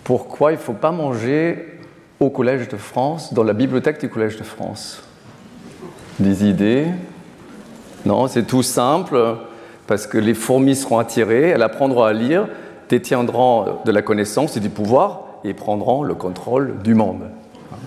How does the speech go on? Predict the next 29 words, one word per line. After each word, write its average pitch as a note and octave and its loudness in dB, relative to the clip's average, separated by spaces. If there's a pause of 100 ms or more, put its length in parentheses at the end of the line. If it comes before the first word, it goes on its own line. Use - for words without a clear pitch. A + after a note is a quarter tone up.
C'est - -14
tout - -6
ça. D#2 -6 (680)
Bon, F#2+ 0 (160)
blague B2 4
à A#2 2
part, C#3+ 0 (1900)
la A2+ 6
lecture A2+ 2
nous B2 2
a A#2+ 4
permis B2 0 (100)
de G2+ -2
partager A#2 0
et A2 -4
transmettre A2 -2 (300)
des G#2+ 2
connaissances. A2 -2 (540)
C'est C#3+ 4
sans D3 2
doute D#3+ 2 (280)
l'une C#3+ 4
des A#2 2
plus E3+ -4
belles A#2+ 2
inventions A#2+ -2 (120)
de A#2 0
la G#2 2
civilisation G#2+ -2